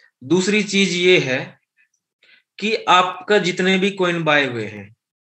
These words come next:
उनमें से जो, जो coin ज्यादा बाय हुआ है उसमें से fifty percent amount को sell कीजिए और जो फिफ्टी परसेंट बचे उसी account, उसी amount में रहने दीजिए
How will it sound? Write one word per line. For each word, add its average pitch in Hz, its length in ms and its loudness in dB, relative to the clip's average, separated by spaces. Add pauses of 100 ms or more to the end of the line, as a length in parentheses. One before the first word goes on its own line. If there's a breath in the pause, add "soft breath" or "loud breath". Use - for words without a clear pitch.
(300)
उनमें 196 300 2
से 202 140 -4
जो, 185 140 -2
जो 185 200 -2
coin 185 320 -4
ज्यादा 160 240 -2
बाय 156 260 0
हुआ 135 220 -4
है 151 80 -6
उसमें 180 340 -10
से 180 140 -4
fifty 165 380 -4
percent 156 400 -4
amount 139 300 -4
को 135 100 -4
sell 127 300 -2
कीजिए 123 380 -8 (600 loud breath)
और 160 120 2
जो 160 140 2
फिफ्टी 165 340 0
परसेंट 165 380 0
बचे 147 140 0
उसी 156 260 2
account, 135 440 -4
उसी 143 240 -2
amount 139 340 -2
में 135 140 -4
रहने 120 260 -2
दीजिए 123 400 -6